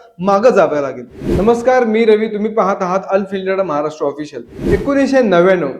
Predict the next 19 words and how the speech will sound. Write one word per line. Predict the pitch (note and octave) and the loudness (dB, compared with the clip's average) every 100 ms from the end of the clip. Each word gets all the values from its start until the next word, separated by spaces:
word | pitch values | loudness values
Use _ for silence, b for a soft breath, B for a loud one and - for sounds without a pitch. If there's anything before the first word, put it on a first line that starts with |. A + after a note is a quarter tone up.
| - - | -18 -14
भारतीय | C#3+ D#3+ D#3+ A#3+ | -6 -6 0 0
राजकारणात | G#3 A3 G#3+ G#3+ G3 G3 | 2 -2 -2 -4 -4 -4
एक | F#3+ | -6
मोठं | E3 D#3+ E3 A3 | -6 -8 -2 0
वळण | F3 D#3+ E3 | 4 4 2
आलं. | C#3 A#2+ - _ _ _ | -2 -10 -14 _ _ _
काँग्रेस | G#3 G#3+ B3+ C4+ | -2 2 2 0
पक्षात | A3+ G3+ G3+ G3+ C#3 | -4 -4 -4 -4 -2
बंडखोरी | E3+ F3+ E3 D#3 C#3+ | 0 0 -2 -6 -6
झाली. | C3+ A#2 A2+ _ _ _ _ _ | -10 -14 -18 _ _ _ _ _
शरदचंद्र | E3+ F3 F#3 F#3+ G3 | -2 0 0 0 -2
पवार, | G3 G3 G3 G3+ - B _ | 0 0 0 -2 -8 B _
पीएस | A3+ A3+ C4 B3+ | -2 2 2 2
संगमा | A3+ A3 A#3 A3 | -2 0 0 -2
आणि | G#3+ F#3+ G#3 G3+ | -2 -2 -2 -2
तारिका | G3+ F#3 F3+ G#3+ G#3+ | -2 0 0 0 -2
अनवर | F3+ F#3 F3+ | -2 -2 0
या | F3+ | 0
तिघांना | F#3 - E3+ G3 G#3+ F#3+ | -2 -6 -2 -2 -2 -2